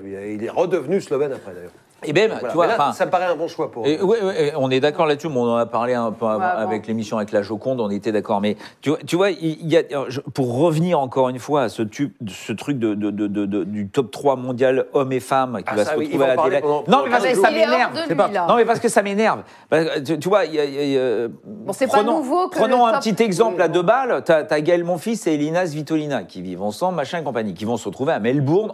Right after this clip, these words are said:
Speaker 2: ensemble pour la quarantaine. Eh ben, ils ont reçu une lettre de, de, de, du tournoi de l'Open d'Australie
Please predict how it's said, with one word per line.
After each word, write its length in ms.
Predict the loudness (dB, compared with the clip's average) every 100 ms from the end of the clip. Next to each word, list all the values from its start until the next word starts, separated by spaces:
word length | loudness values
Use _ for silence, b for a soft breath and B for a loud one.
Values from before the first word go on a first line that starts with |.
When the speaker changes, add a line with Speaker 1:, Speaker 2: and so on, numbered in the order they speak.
| -2
Speaker 2:
ensemble 600 | -2 0 0 2 2 0 -4 B B B -2
pour 420 | 2 4 4 2
la 120 | 0
quarantaine. 560 | 2 0 0 -2 -4 -4 B B
Eh 80 | 0
ben, 120 | 0
ils 140 | 0 0
ont 80 | 2
reçu 280 | 2 2
une 160 | 0 4
lettre 380 | 2 0 -6 -20 b b b
de, 720 | -4 2 4 4 4 2 2
de, 260 | 2 0 0
de, 220 | 0 -2
du 200 | -2 -4
tournoi 320 | 0 2 2
de 60 | 0
l'Open 240 | 0 -2
d'Australie 460 | -4 -4 -4 -4 -4